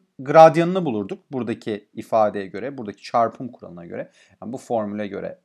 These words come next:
e, yapardık önce. Ve daha sonra buradaki ifadenin gradyanını bulur. İkisini birbiriyle toplardık ve yine aynı sonucu elde edecektik. Burada zaten onu da görmüş oluyoruz. Ve de çarpım kuralının da çalıştığını göstermiş oluyoruz aslına bakarsanız.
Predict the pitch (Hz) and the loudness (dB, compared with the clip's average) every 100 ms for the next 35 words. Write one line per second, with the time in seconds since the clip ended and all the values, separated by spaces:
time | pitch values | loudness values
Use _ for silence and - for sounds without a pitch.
0 | _ 85 98 95 95 107 - 107 90 - | _ -20 -16 -12 -6 -6 -2 -4 -4 -12
1 | - 92 90 131 214 _ - - - _ | -18 -16 -12 -12 -12 _ -20 -20 -20 _
2 | _ - 156 151 196 196 202 196 180 208 | _ -4 4 12 12 12 6 -2 -2 -2
3 | 175 - 123 135 120 110 110 107 104 104 | -2 -2 -4 2 2 2 -6 -2 -4 -4
4 | 160 269 - - 220 202 196 240 - 214 | -10 -10 -10 -6 -4 -2 2 2 6 4
5 | 233 226 143 - 143 151 - 175 196 202 | 8 6 6 0 -6 -6 -6 -6 0 2
6 | 196 196 185 180 170 196 151 104 92 92 | 2 2 -2 -2 0 0 0 -2 -8 -10
7 | 95 _ _ 147 120 120 127 147 143 135 | -14 _ _ -14 -10 -4 -4 -4 -10 -8
8 | 131 131 139 147 - 87 85 _ - 110 | -2 0 0 -4 -12 -16 -18 _ -16 -14
9 | 104 127 120 139 - 127 123 117 107 - | 0 0 0 -2 -12 -10 -10 -6 -6 -6
10 | _ _ _ _ 160 127 - - 110 107 | _ _ _ _ -4 -4 -6 -10 -8 -8
11 | 214 _ _ _ - 165 170 214 226 285 | -12 _ _ _ 0 0 2 2 2 -2
12 | - 147 90 87 - - 101 85 - - | -8 -10 -10 -14 -16 -16 -20 -20 -20 -20
13 | _ _ | _ _